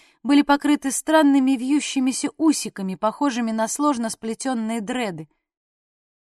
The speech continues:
«Я думаю, что это не обязательно», произнёс Грундер и посмотрел на Фагуса. Тот кивнул и коснулся корней, которые закрывали мне рот.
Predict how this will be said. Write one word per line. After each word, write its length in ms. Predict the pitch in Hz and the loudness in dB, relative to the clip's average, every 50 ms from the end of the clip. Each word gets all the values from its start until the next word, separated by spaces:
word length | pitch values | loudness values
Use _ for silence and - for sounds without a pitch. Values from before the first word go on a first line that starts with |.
| _ _ _ _ _ | _ _ _ _ _
«Я 280 | - 208 247 247 240 233 | -6 -2 0 2 2 2
думаю, 340 | 208 240 247 233 233 240 226 | 2 0 0 0 0 0 -2
что 220 | - - - 247 | -4 -6 -4 -4
это 300 | 233 233 226 - 226 233 | -2 -2 -2 -4 -4 -4
не 160 | 220 220 226 | -2 -2 -2
обязательно», 880 | 226 226 214 196 240 233 233 311 320 - - - 165 160 156 156 156 - _ _ _ _ _ _ _ _ _ _ _ _ _ _ | -2 -2 -2 -4 -6 -4 -2 0 -2 -2 -2 -6 -10 -8 -8 -8 -10 -12 _ _ _ _ _ _ _ _ _ _ _ _ _ _
произнёс 600 | - 240 233 226 226 226 208 190 220 226 220 190 | -8 -4 -2 -2 -2 -2 -4 -4 -4 -4 -4 -4
Грундер 460 | 196 208 262 311 330 320 262 233 202 208 | -4 -2 0 2 2 4 2 0 -2 -4
и 40 | |
посмотрел 540 | - - - - - 220 220 - 220 226 214 208 | -8 -10 -10 -6 -4 -4 -4 -4 -4 -6 -4 -4
на 140 | 208 220 | -4 -4
Фагуса. 600 | 214 - - 220 190 180 165 156 - - 170 151 _ _ _ _ _ _ _ _ _ _ _ _ _ _ _ _ _ _ _ _ _ _ | -4 -2 -2 -2 -2 -2 -4 -10 -12 -14 -16 -18 _ _ _ _ _ _ _ _ _ _ _ _ _ _ _ _ _ _ _ _ _ _
Тот 200 | 339 330 302 - | 0 0 0 0
кивнул 440 | - 294 294 269 294 311 349 339 | 0 2 4 6 8 8 8 6
и 60 | 311 285 | 6 4
коснулся 560 | - 226 233 - - 277 285 277 - - 233 | 2 0 0 2 2 2 2 2 0 -2 -4
корней, 440 | - 226 220 220 226 247 269 285 277 | -2 -2 0 0 2 4 4 4 4
которые 440 | - 220 220 - 254 247 240 233 | 2 -2 -2 -2 -2 -2 -2 -2
закрывали 540 | 214 202 220 - 202 226 226 220 233 226 220 | -2 -4 -6 -6 -6 -2 2 2 2 2 2
мне 240 | 214 214 214 226 220 | -2 -2 -2 -2 -2
рот. 280 | 220 226 208 - - | -2 -2 -4 -6 -10